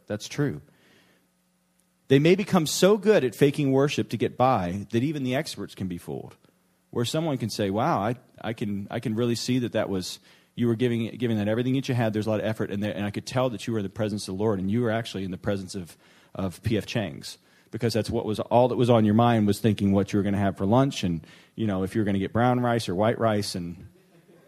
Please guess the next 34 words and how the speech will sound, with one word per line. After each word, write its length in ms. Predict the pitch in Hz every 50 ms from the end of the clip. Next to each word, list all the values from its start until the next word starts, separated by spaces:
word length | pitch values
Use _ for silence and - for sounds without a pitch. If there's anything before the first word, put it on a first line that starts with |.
| _ _ _ _ _ _ - - - - - - - _ _
I, 60 | - 139
I, 200 | 135 - 131 143
I'm 140 | - 135 147
sorry. 400 | - - 135 117 107 104 98 98 - - - - - -
I 80 | - 131
thought 200 | - 151 143 131
I 40 | 127
was 120 | 120 -
talking 220 | - 139 123 127
to 60 | 123 120
people 240 | - 131 123 123
who 140 | 113 98 123
serve 320 | 113 - 131 123 123 110 104
in 180 | 143 131 - - - - - - - - - - - 175
<laughs> 0 |
a 180 | 196 196 160 147
lot 280 | 151 165 160 165 170 180
of, 80 | -
a 80 | 220 190
lot 220 | 175 190 190 185
of 60 | 180
services. 560 | - - 196 185 170 170 - - 135 117 - - - - - - - - - -
That 120 | - 139 151
must 240 | 151 151 135 - -
just 200 | 135 120 - -
be 140 | 127 123
me. 240 | 113 113 120 113 110
I 80 | 107 117
know 80 | 127 131
y'all 260 | 135 135 139 131 131
have 80 | 120 123
never 260 | 147 160 147 156 170
done 240 | 156 156 151 143 127
that. 320 | 117 107 101 95 -